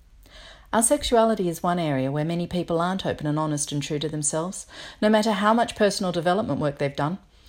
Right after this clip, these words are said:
If they've missed out this crucial part of themselves, then they're never going to be whole and real. You see, true sexual expression comes from a very deep part of ourselves. It's probably the part of ourselves that is truer than any other part.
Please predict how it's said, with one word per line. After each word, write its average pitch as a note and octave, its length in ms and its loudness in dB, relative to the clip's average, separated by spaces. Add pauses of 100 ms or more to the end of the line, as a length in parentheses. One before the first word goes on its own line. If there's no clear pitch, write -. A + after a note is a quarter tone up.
(140)
If E3+ 140 -4
they've F3 160 4
missed G#3+ 260 -2
out F#3 140 0
this E3 160 -6
crucial A3+ 420 -4
part F#3 280 -4
of F#3+ 100 -8
themselves, D3+ 460 -4
then E3 120 -4
they're E3 80 -2
never F3 320 -2
going F3 180 -2
to E3+ 40 -4
be E3+ 120 -6
whole D3+ 320 -4
and D#3+ 120 -4
real. F3+ 320 -6 (800)
You B3 100 4
see, C4+ 160 2
true D4+ 220 0
sexual C#4+ 400 4
expression A3+ 500 0
comes G3 220 -2
from G3 140 -2
a G3 80 0
very B3 240 2
deep A3+ 440 -2
part A3+ 360 -4
of F#3+ 80 0
ourselves. D3 600 -4 (500)
It's B3+ 120 -2
probably D4+ 320 4
the B3+ 80 4
part A#3+ 300 0
of A3+ 60 2
ourselves F3 440 2
that G3+ 160 0
is G3 140 -2
truer A#3 320 0
than G3+ 180 -2
any G3 180 -2
other F#3+ 180 -4
part. - 500 -8